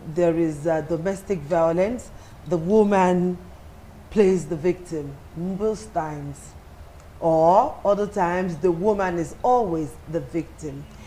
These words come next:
But this time around, we want to look at violence against the men. Women are taking up arms against their partners, their husbands,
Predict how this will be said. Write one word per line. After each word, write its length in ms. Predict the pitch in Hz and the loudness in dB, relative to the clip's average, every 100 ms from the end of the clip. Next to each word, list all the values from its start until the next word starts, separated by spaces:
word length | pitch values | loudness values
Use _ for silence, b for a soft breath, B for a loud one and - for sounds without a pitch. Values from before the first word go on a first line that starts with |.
| B - | B -4
But 220 | 269 269 | -2 0
this 220 | 330 311 | -2 -2
time 280 | - 220 180 | 0 0 0
around, 400 | 156 147 156 156 | -2 -4 -6 -8
we 60 | 170 | -6
want 260 | 175 247 | -6 -6
to 80 | 247 | -6
look 320 | 202 190 185 | -8 -8 -8
at 160 | 165 143 | -12 -6
violence 400 | 269 269 226 190 | -4 -2 -4 -6
against 320 | 175 180 160 | -4 -4 -4
the 80 | 156 | -4
men. 300 | 170 170 147 B B B B | -4 -6 -10 B B B B
Women 360 | 170 262 311 320 | -4 0 2 2
are 100 | 254 | 0
taking 300 | - 254 262 | -2 -6 -4
up 160 | 233 233 | -4 -4
arms 300 | 247 294 233 | -6 -6 -6
against 340 | 190 185 185 - | -6 -4 -6 -6
their 100 | 170 | -8
partners, 540 | - 269 - 170 147 | -8 -12 -10 -10 -8
their 140 | - | -10
husbands, 720 | 180 - 262 - 170 151 - | -10 -8 -8 -6 -10 -10 -12